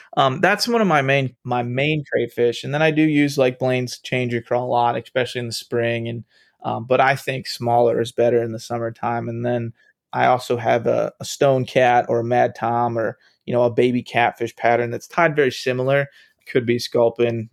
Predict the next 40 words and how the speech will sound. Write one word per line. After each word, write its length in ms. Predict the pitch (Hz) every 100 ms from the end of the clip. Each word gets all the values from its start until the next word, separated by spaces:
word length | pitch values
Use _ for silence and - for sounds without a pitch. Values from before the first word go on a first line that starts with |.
| _ -
but 280 | 117 - _
I 100 | 120
do 220 | 110 123
add 380 | 117 117 117 113
whiskers 420 | 120 - 117 113
off 180 | 117 113
the 80 | 123
front, 320 | - 123 113
so 180 | - 117
it's 180 | 110 117
officially 560 | - 120 - 113 113
a, 180 | 113 117 _ -
a 120 | 120 -
catfish 600 | - 123 120 - 117 117 - -
imitation. 720 | 120 110 - 117 - 120 117 _ - - _
And 160 | 165 185
then 100 | 185
just 220 | 185 185
a 40 |
couple 300 | 175 170 170
different 300 | 160 165 147
leech 240 | 135 143 -
patterns. 360 | 120 117 120
You 60 | 120
know, 120 | 123
Mike 260 | 127 135 -
Schultz's, 760 | 139 127 - 127 120 - - -
you 100 | 127
know, 100 | 123
red-eyed 400 | 120 120 123 120
leech 280 | 120 -
is 120 | 117 -
really 180 | 120 117
good. 580 | 107 117 117 117 117 - _ _ _ _
I 120 | 131 127
do 200 | 127 127
make 280 | 127 120
them 200 | - 127
also 300 | 120 120 -
lighter. 540 | 123 117 113 117 117